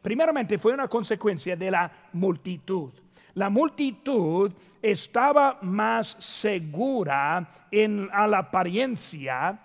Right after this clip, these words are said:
porque se mantuvieron en la tierra seca. Hay muchos que no son sumisos porque quieren estar más seguros. Ahora, no quiero ofender a nadie en esta mañana, pero hay unos que se mantienen en la religión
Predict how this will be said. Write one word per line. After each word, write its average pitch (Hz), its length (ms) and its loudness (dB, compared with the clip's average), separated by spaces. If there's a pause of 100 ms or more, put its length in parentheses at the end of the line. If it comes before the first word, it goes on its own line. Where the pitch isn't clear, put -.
(280)
porque 240 280 2
se 220 180 0
mantuvieron 196 960 -2
en 202 160 -6
la 175 120 -2
tierra 165 520 -4
seca. - 640 -10 (600)
Hay 233 120 -2
muchos 262 380 0
que 190 140 -4
no 202 340 0
son 208 400 -4
sumisos 170 1120 -8 (280)
porque 196 340 0
quieren 214 300 -2
estar 185 280 -4
más 175 260 -4
seguros. 147 1000 -8 (460)
Ahora, 165 200 -6
no 185 100 -4
quiero 185 220 -4
ofender 170 360 -4
a 160 60 -6
nadie 151 380 -8
en 135 80 -10
esta 135 200 -8
mañana, 151 520 -10 (400)
pero 160 160 0
hay 165 100 0
unos 247 240 -2
que 226 100 -6
se - 140 -6
mantienen 202 680 -4
en 202 160 -4
la 202 100 0
religión 156 760 -8